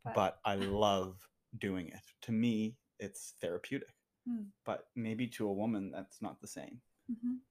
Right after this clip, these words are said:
Speaker 1: True. We have different activities, I guess. What is your favorite vacation memory?
Speaker 2: The favorite, my favorite memory isn't a specific event, um, but a few years ago when we went to Costa Rica,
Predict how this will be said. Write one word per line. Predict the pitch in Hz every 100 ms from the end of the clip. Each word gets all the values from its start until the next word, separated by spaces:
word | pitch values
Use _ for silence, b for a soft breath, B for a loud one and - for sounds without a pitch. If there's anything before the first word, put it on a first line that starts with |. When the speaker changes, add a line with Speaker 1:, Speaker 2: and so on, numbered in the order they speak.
| _ _ _ -
Speaker 1:
True. | 277 233 220
We | - 254
have | 254 233
different | 233 240 226
activities, | 214 - 214 202 202 -
I |
guess. | 196 202 214 - - B B B B B _ _ _ _
What | - 247 247 247
is | 311 285
your | 269 240 233 226 - _ _ _
favorite | - 254 233 226 226
vacation | 233 226 220 240 208
memory? | 208 208 208 208 220 - _ _ -
Speaker 2:
The | 110
favorite, | - 123 123 135 131 -
my | 117 113
favorite | - 113 110
memory | 101 95 90 87 104 131 _ _ _
isn't | 113 139 -
a | 120
specific | - 110 - 107 92
event, | 92 90 82 147 - _ _ _ _ _ _ -
um, | 101 98 98
but | 98
a |
few | 98 - 113
years | 107 104 104
ago | 98 95 92
when | 92 92
we | 95
went | 95 82
to | - 92
Costa | - 98 101
Rica, | 95 90 87 95